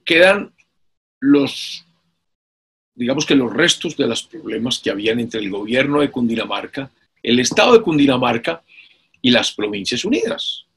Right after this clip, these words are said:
donde no había, de todas formas, un acuerdo sobre lo fundamental, como diría el doctor Álvaro Gómez Hurtado. El once de agosto de mil ochocientos catorce, don Jorge Tadeo Lozano,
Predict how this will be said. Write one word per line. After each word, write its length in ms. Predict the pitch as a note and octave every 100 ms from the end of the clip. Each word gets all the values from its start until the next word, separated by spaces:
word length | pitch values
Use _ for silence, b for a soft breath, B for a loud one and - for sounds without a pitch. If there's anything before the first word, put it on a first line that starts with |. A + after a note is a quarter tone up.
| _ _ _
donde 340 | G2 F#2 G2+ F#2
no 140 | G#2+
había, 500 | A#2 C#3 C3+ C3+ - _ _ _ _ _
de 120 | G2+ G2
todas 280 | A#2 A#2
formas, 520 | - B2 C3 B2 - -
un 180 | A#2 B2
acuerdo 680 | - E3+ E3+ C3+ G2+ F2 -
sobre 380 | - G#2+ F#2+ G2
lo 140 | F#2
fundamental, 720 | - G2 F2 E2 E2+ D#2+ A2 G#2+
como 240 | G#2 G2+
diría 520 | F#2+ F2+ G2 G#2+ A2+ _ _ _ _ _ _ -
el 440 | - G#2 F#2+ F2+
doctor 400 | - E2+ - G#2+
Álvaro 340 | G#2+ G#2 G#2 F#2+
Gómez 300 | F#2 - -
Hurtado. 460 | G2 F3+ C3+ F#2 _ _ _ _ _ _ _ _ _ _ _ _ _ _
El 160 | C3+ C#3+
once 260 | A3 C4+ C4+
de 80 |
agosto 400 | F3+ F3 F3 -
de 60 | G3
mil 140 | D3+
ochocientos 420 | C#3+ B2+ B2 B2+ -
catorce, 600 | A#2 B2 A2 - D3+ - _
don 200 | - A2+
Jorge 360 | A2 F#3 A3+ A3+
Tadeo 360 | C3+ B2 C3 D3+
Lozano, 520 | A2+ - C#3+ -